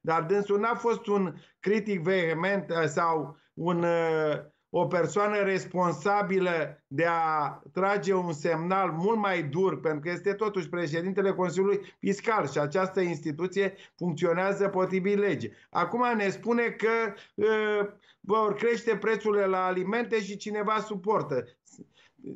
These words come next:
Noi trebuie să știm că cei care suportă cel mai mult sunt cei cu venituri foarte mici. Și am văzut că,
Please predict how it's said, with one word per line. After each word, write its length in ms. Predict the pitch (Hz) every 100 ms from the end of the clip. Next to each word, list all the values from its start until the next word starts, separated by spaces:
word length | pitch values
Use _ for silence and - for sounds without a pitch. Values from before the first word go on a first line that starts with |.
| - _ _
Noi 280 | 151 180 202
trebuie 220 | 214 233
să 180 | 226 202
știm 300 | 147 220 208
că 160 | 202 185 165
cei 200 | 143 214
care 320 | 190 208 196
suportă 560 | 185 - 151 196 202 202
cel 180 | 185 185
mai 220 | 175 170
mult 220 | 208 254
sunt 200 | - 220
cei 180 | 202 233
cu 120 | 202
venituri 480 | 220 226 226 226 226
foarte 400 | - 233 226 233 233
mici. 400 | 247 240 - - _ - -
Și 180 | - 196
am 180 | 196
văzut 360 | 185 190 185 233
că, 340 | 196 202 180